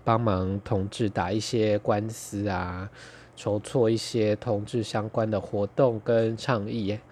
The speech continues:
因为有一些，呃，日本的同志在亲密关系里头可能比较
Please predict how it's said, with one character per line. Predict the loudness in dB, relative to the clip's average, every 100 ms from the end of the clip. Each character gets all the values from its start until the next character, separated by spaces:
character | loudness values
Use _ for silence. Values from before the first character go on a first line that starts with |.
| -20 -20 -20 -20 -6
因 | 2
为 | 6 8 8
有 | 6
一 |
些， | 4 2 6 8 10 8 8 6 2
呃， | 0 2 2
日 | 4
本 | 4 2
的 | 2 2
同 | 0 -4 -4
志 | 0 2 2
在 | 4 6 6
亲 | 6 2
密 | 2
关 | 6 4 4
系 | 0
里 | 0 0
头 | -2 -4
可 | -2 -2
能 | -2
比 | -2
较 | 4 6